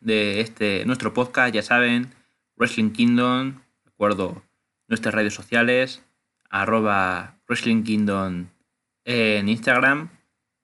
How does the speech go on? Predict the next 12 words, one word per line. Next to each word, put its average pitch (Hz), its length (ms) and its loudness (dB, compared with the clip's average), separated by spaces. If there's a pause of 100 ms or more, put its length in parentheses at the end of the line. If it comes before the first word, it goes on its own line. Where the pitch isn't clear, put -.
(100)
Wrestling 113 380 0
Kingdom 104 340 0
también 107 320 2
en 98 160 -2
Twitter 135 500 0 (480)
y 101 140 -2
wrestlingkingdom 107 720 0
contacto 95 720 -4
arroba 113 320 0
gmail 101 300 -2
punto 117 340 -2
com 131 320 -2